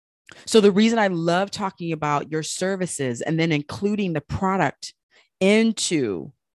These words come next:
your service price is that's a guaranteed income.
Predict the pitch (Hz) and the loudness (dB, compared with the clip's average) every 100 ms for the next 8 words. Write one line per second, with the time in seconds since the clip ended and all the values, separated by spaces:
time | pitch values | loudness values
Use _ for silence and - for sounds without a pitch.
0 | - 165 160 - 196 190 170 - 135 80 | -2 0 2 0 0 0 -6 -8 -8 -8
1 | 123 - - - - 147 170 - 139 117 | -10 -14 -18 -10 0 6 6 4 0 4
2 | 139 143 143 - 139 - 123 - 110 127 | 4 6 4 2 0 0 -6 -4 -6 -6